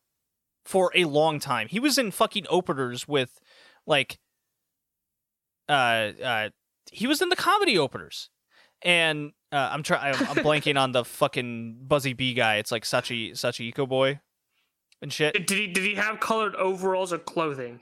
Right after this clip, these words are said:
Speaker 1: Dude, this guy was a, was a geek. And
Speaker 2: His career parallels Joe Kyoto a little too far. A little too much.
Speaker 1: <laughs> And this guy has worked his ass off, improved his game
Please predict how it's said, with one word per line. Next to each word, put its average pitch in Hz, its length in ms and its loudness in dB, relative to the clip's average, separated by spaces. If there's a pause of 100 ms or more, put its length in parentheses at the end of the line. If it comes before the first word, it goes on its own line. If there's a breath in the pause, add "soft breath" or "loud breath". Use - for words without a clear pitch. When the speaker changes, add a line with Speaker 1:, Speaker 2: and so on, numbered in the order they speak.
Speaker 1:
Dude, 156 260 -2
this 170 180 2
guy 151 340 4
was 135 240 0
a, 117 80 -8 (160)
was 139 160 -8
a 127 60 -8
geek. - 480 -8 (960)
And 131 640 2 (420)
Speaker 2:
His 247 200 -2
career 247 360 0
parallels 214 440 -2
Joe 202 240 0
Kyoto 185 500 -2
a 165 120 0
little 170 320 -2
too 170 240 -4
far. 143 500 -2
A 185 80 0
little 196 240 0
too 180 220 0
much. 320 480 4
Speaker 1:
<laughs> - 40 4 (920 loud breath)
And 185 220 4
this 220 140 2
guy 226 280 4
has 180 260 2
worked 147 580 0
his 156 220 0 (160)
ass 151 340 2
off, 151 300 4
improved 180 460 0
his 175 160 0
game 135 520 2